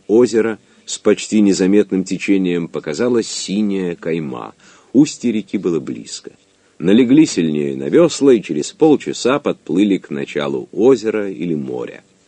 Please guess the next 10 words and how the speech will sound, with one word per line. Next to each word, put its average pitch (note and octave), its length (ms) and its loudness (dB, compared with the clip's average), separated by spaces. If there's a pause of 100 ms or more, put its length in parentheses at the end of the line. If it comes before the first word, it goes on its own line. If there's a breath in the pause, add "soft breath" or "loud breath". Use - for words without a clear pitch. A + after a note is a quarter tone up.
(720 soft breath)
Растительность, C3+ 1120 0
окаймлявшая D#2+ 840 0
берега C#2+ 380 0
реки, C#2+ 480 -6 (160)
не E3+ 220 4
доходила C3+ 560 0
до C#2 140 -4
самого C2 380 -8
берега B1 360 -8
моря, B1 360 -8